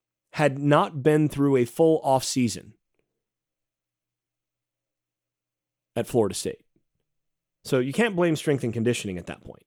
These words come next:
S-, if seventy-five percent of your roster has not been through a full s-, full off season at your university, you've not had a chance to develop them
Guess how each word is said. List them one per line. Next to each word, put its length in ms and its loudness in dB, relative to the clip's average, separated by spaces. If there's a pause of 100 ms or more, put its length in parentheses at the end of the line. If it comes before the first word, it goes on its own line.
(120)
S-, 220 -8
if 100 -4
seventy-five 580 0
percent 260 0
of 40 4
your 80 2
roster 320 2
has 80 -2
not 220 -2
been 220 0
through 180 -2
a 40 0
full 200 0
s-, 140 -8 (100)
full 200 2
off 140 2
season 520 -2 (180)
at 160 -6
your 80 0
university, 680 -2 (480)
you've 160 0
not 180 4
had 140 2
a 60 -2
chance 320 -2
to 100 0
develop 360 -2
them 140 -16